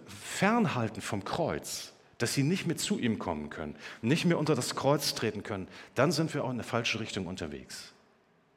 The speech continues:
Dann kommt die Gesetzlichkeit. Es gibt viele Dinge, die Gott an uns kritisiert, auch an uns, weil wir alle Sünder sind.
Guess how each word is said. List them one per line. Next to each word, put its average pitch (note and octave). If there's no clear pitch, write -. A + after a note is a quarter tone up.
Dann D3+
kommt E3+
die D#3+
Gesetzlichkeit. C#3
Es -
gibt D3
viele F3+
Dinge, A2
die A2
Gott B2
an G2+
uns G2
kritisiert, F2
auch A#2+
an G#2
uns, E2+
weil G2+
wir F#2+
alle G#2
Sünder G#2+
sind. D#2